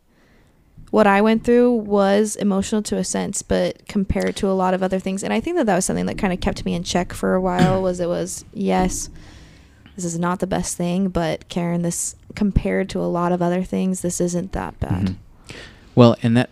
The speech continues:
Speaker 2: and that's where you get caught, us as humans get caught looking at other people's experiences. So, you know, I wouldn't wanna go through what you went through. I would much rather go through what I went through.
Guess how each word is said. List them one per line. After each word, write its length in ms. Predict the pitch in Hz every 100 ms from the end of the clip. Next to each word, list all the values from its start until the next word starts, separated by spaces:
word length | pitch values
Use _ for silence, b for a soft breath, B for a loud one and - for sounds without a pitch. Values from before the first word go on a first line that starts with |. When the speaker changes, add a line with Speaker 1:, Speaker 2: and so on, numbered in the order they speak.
| -
Speaker 2:
and 160 | 104
that's 240 | 110 123 -
where 160 | 110
you 220 | 107 101 101
get 400 | 101 92 - -
caught, 340 | 92 90 90 - - - - - - - - - -
us 180 | 95 -
as 160 | 87
humans 240 | 101 90 90
get 180 | 85 -
caught 320 | - 87 -
looking 300 | 101 98 95
at 60 |
other 200 | 87 92
people's 300 | - 98 -
experiences. 640 | 90 - - 87 85 - 78
So, 300 | - 85 87 B B B B B B B -
you 80 | 87
know, 180 | 85 - _ _ _ _ -
I 100 | 120
wouldn't 180 | 131 85
wanna 140 | 85
go 140 | 78 -
through 300 | 69 76 98 - -
what 160 | - 87
you 100 | 82
went 140 | -
through. 160 | - - - _ _ _ _ -
I 100 | 131
would 120 | 104
much 240 | 101 107 -
rather 140 | -
go 80 | 80
through 160 | - -
what 100 | 85
I 40 |
went 160 | 78 -
through. 180 | 80